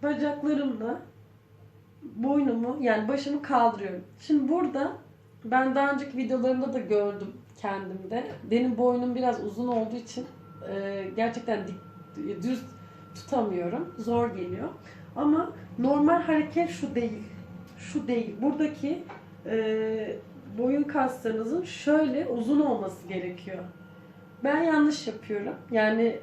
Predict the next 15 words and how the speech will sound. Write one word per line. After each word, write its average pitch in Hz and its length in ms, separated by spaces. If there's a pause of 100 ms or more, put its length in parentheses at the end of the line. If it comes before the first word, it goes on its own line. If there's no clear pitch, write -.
e, 214 400
düzeltmem 247 600
çok 262 260
zor 226 220
olmuyor. 226 500 (100)
Ama 294 240
siz 285 240
biraz 311 320
dikkat 262 280
etmeye 202 400
çalışın 190 440
kendiniz 196 520
için. - 140
Eğer 233 220
yapabiliyorsanız. 208 1040